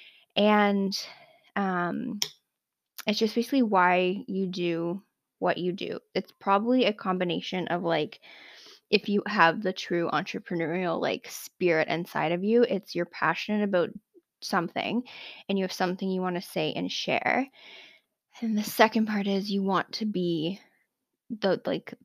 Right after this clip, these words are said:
the boss. I'm doing air quotes again, but it's more so, like, just the boss of yourself. That's one of my main reasons is I like to be, like, the boss of my own day. Like, I've experienced micromanagers in the past, and it's not necessarily a fun <laughs> thing to experience. So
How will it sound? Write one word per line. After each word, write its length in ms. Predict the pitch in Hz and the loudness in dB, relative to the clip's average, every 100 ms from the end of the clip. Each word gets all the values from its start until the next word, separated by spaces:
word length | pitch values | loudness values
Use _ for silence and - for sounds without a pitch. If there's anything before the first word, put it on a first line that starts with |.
| - | -2
the 80 | 202 | 0
boss. 640 | 180 156 123 - - - | 2 2 2 0 -10 -6
I'm 180 | 190 185 | -2 -2
doing 280 | 175 170 165 | 0 -2 -2
air 120 | 156 | -4
quotes 300 | - - - | -4 -6 -4
again, 200 | - - | -6 -4
but 120 | 165 | -2
it's 120 | 175 - | -4 0
more 180 | 196 | 0
so, 220 | 196 226 254 | 0 2 4
like, 160 | 247 | 2
just 200 | 247 196 | 0 -6
the 60 | 214 | -4
boss 320 | 180 165 - | -2 -2 -4
of 100 | 175 | -4
yourself. 400 | 170 - 175 - | -4 -4 -4 -4
That's 320 | - 180 185 - | 2 2 2 -2
one 140 | 208 | -2
of 80 | 190 | 0
my 240 | 185 175 | 0 0
main 220 | 180 190 | 0 0
reasons 440 | 196 196 208 220 214 | 0 0 0 0 0
is 80 | 185 | 0
I 140 | 175 | 0
like 220 | 170 170 | 0 -2
to 80 | - | -4
be, 280 | 196 156 170 - - - - - - - | -4 -2 -2 -6 -20 -20 -20 -20 -20 -6
like, 180 | 196 - | -4 -2
the 80 | 196 | 0
boss 340 | 180 165 - | 4 2 2
of 120 | 190 | -6
my 220 | 190 180 - | -4 -4 -2
own 240 | 175 185 196 | 0 2 2
day. 320 | 180 - - 196 | 2 2 0 -2
Like, 240 | 175 - | -2 0
I've 180 | - 185 | 0 0
experienced 580 | 180 - - 170 185 - | -2 -6 -6 -4 -4 -4
micromanagers 760 | 170 - 208 185 180 180 185 196 | -6 -6 -6 -4 -4 -4 -4 -4
in 60 | |
the 80 | 185 | -4
past, 380 | - 185 185 - | 0 0 0 -6
and 60 | |
it's 160 | 190 - | -10 -4
not 200 | 190 - | -4 -2
necessarily 800 | 196 - 208 175 175 185 185 185 - - - - _ _ _ | -4 -6 -6 -2 0 0 0 -4 -10 -20 -20 -20 _ _ _
a 80 | 208 | -4
fun 300 | 208 - 220 | -2 -4 -4
<laughs> 0 | |
thing 280 | 214 240 220 | 0 0 0
to 220 | 220 233 | 0 0
experience. 500 | 226 - 196 196 233 | 0 0 2 2 2
So 120 | 202 | 0